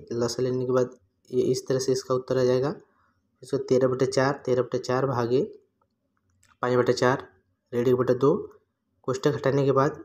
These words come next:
जो इसको हल करने के बाद हमारा जो उत्तर प्राप्त होगा बारह, पच्चीस बटा बारह,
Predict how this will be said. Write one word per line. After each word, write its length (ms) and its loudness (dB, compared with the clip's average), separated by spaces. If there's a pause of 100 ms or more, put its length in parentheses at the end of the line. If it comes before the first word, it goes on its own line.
जो 540 -2 (840)
इसको 380 -2 (500)
हल 120 2
करने 240 0
के 60 0
बाद 120 2
हमारा 200 0
जो 80 0
उत्तर 240 -4
प्राप्त 260 -4
होगा 200 -2
बारह, 260 -6 (160)
पच्चीस 240 0
बटा 200 0
बारह, 340 0